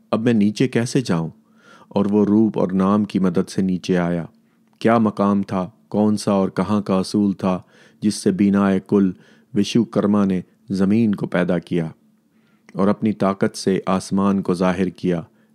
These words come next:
ए खुदा, जिसके हर रुख पर आंखें हैं, हर रुख पर एक चेहरा है, हर रुख पर हाथ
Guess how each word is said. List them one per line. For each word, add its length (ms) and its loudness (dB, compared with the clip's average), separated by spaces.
ए 140 2
खुदा, 400 2
जिसके 320 -2
हर 180 0
रुख 320 0
पर 140 0
आंखें 340 0
हैं, 240 -4
हर 120 0
रुख 300 2
पर 160 0
एक 140 0
चेहरा 360 0
है, 240 -4
हर 120 2
रुख 320 0
पर 140 -2
हाथ 280 0